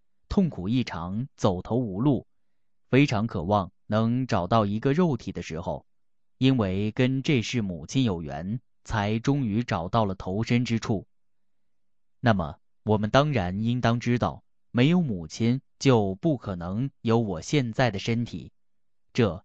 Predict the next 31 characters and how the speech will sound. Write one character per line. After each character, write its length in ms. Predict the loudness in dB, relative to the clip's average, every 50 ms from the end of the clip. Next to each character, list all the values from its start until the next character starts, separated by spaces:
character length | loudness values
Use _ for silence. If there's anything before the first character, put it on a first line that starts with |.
| _ _
是 380 | -4 -2 -2 0 0 -2 -4 -8
赐 200 | -4 -2 -2 0
予 180 | 0 -2 -4
肉 300 | 0 0 2 2 2 0
体 160 | -2 -6 -10 -10
的 120 | -6 -4
恩 180 | -2 -2 -2 -2
德。 260 | -4 -6 -8 -10 -16 _ _ _ _ _ _ _ _ _ _ _ _ _ _ _ _ _ _ _ _ _ _ _ _ _ _ _ _
第 180 | 4 4 6 6
二 300 | 6 4 2 0 -4 -12 _ _
是 380 | -8 -2 0 0 0 0 -2 -4
赐 240 | -6 -2 0 0 0
予 160 | 0 -2 -6
生 260 | -4 -2 0 0 2
命 200 | 0 0 0 -2
的 100 | -2 -4
恩 160 | -4 -4 -4
德。 280 | -4 -6 -8 -10 -12 -18 _ _ _ _ _ _ _ _ _ _ _ _ _ _ _ _ _ _ _ _ _ _ _ _ _
刚 220 | 4 4 4 4
出 140 | 2 0 0
生 200 | 2 2 2 0
时， 300 | -2 -6 -8 -10 -12 -16 _ _ _ _ _
我 340 | 0 2 4 4 2 0
虽 220 | 0 2 2 2 2
然 340 | 2 0 -2 -2 -2 -2 -2
有 180 | -2 -4 -4
了 120 | -4 -4 -2
这 160 | 0 0 0
个 100 | -2 -2
身 240 | -2 -2 -2 -2 -2
体， 280 | -4 -8 -12 -12 -16